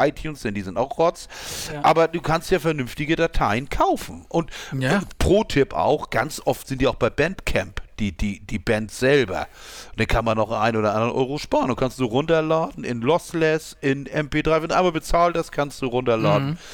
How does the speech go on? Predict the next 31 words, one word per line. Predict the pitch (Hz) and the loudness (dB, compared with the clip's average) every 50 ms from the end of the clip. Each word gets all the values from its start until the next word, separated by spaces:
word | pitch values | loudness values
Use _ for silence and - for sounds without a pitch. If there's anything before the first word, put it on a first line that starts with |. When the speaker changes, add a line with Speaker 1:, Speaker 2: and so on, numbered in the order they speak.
| - - - - | -20 -18 -12 -8
Speaker 1:
wie | - | -4
du | 117 113 101 92 | -2 -2 -2 -2
willst. | 98 82 - - - - - | -4 -4 -4 -6 -8 -2 -2
Also | 135 135 143 170 | -2 0 2 0
insofern | 165 135 175 185 165 - - 139 120 | 0 2 2 0 2 2 -2 -2 0
ist | - 151 - - - | -2 -4 -4 -2 -2
das | 117 101 - - - - - - - - - - 139 | -4 -4 -4 -6 -12 -20 -20 -20 -20 -20 -12 -4 -4
eine | 135 | 0
ganz | - 123 107 165 | 0 2 2 2
Speaker 2:
Und | 180 165 | 4 4
Speaker 1:
geile | 202 - | 4 2
Speaker 2:
deswegen | - - 208 208 214 208 180 | 4 2 2 2 2 0 0
hat's | 202 - - - | -2 -4 -6 -6
mich | 165 170 - 180 | -6 -6 -4 -6
halt | 196 180 - - | -6 -6 -6 -10
zu | - - - 214 196 | -8 -4 -2 -2 0
Vinyl | 220 208 214 240 269 269 254 - - 208 | 0 0 2 2 4 2 2 0 -2 -8
verschlagen, | - - 147 143 - 131 123 123 131 151 160 | -8 -8 -6 -6 -4 -4 -2 -2 -2 -2 -2
weil | 160 139 | 2 4
Speaker 1:
Ja. | 139 147 123 117 156 165 180 | 6 6 8 8 6 4 2
Speaker 2:
ich | 202 - - - - - - - - - - | 0 -4 -10 -16 -18 -18 -18 -18 -20 -8 -2
da, | - 190 | -2 0
da, | 170 | 2
weißt | 175 202 196 - 233 | 2 2 2 2 -2
du, | 202 160 | -2 -2
es | 190 185 - | -2 -2 -4
ist, | 160 160 175 - - - | -6 -6 -6 -6 -6 -4
also | 160 160 185 180 - | -2 0 0 0 -2
klar, | - - 214 190 139 - - - | 0 2 2 2 2 2 -4 -8
es | - - - | -8 -8 -4
gibt, | - 214 180 | -4 -4 -6